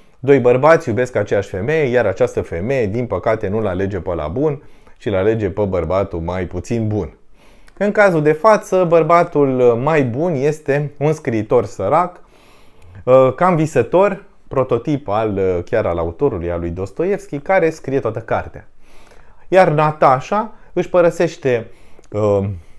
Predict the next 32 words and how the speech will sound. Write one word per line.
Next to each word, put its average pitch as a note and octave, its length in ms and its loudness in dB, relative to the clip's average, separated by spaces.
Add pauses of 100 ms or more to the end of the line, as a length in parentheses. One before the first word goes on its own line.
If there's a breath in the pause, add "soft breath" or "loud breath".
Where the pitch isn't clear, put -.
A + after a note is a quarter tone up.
(100)
căminul D#3 720 2 (420 soft breath)
și - 300 -8
se F3 140 0
duce F3 340 0
după F3+ 260 -2
un F3+ 200 2
altul, F#2+ 460 -4
după D#3+ 280 -2
un A#2+ 420 2 (220)
imbecil C3 760 -2
care C#3+ 320 -2
este, A#2 520 -2
în A2 140 -6
schimb, A2 260 -8
foarte G2 300 -4
frumos C#3 520 -8 (160 soft breath)
și - 220 -12
mai A2+ 180 -4
tânăr A#2+ 220 -2
decât A#2 340 -4
ea. D2+ 220 -8 (840 soft breath)
Ei D#3+ 100 -2
bine, G3 320 0
acest F#3+ 380 0
imbecil E3+ 680 0
are G3 160 4
un F#3+ 180 2
tată, G2+ 480 0 (160)
prinț F3+ 380 0
Valkonski, B2 960 -2 (220)
un, C#3 380 -4
uh, C3 360 -2